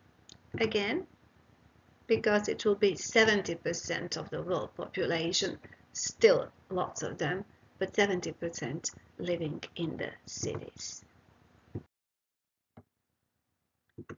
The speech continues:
The whole Amazon rainforest will have disappeared.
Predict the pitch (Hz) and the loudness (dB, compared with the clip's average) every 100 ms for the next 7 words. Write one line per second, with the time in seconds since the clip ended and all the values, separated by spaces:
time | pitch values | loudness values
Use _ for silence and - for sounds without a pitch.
0 | _ _ _ _ _ _ _ _ _ _ | _ _ _ _ _ _ _ _ _ _
1 | _ _ _ - 233 294 302 311 - - | _ _ _ 0 6 12 12 10 4 6
2 | 269 269 226 202 190 - 202 220 233 233 | 6 6 2 2 0 -2 2 4 4 0
3 | - 175 - 208 226 - 202 196 196 190 | -2 -4 -2 -2 -4 -2 0 0 0 0
4 | 185 185 185 185 - 202 - - | 2 0 0 -6 -2 -2 0 -4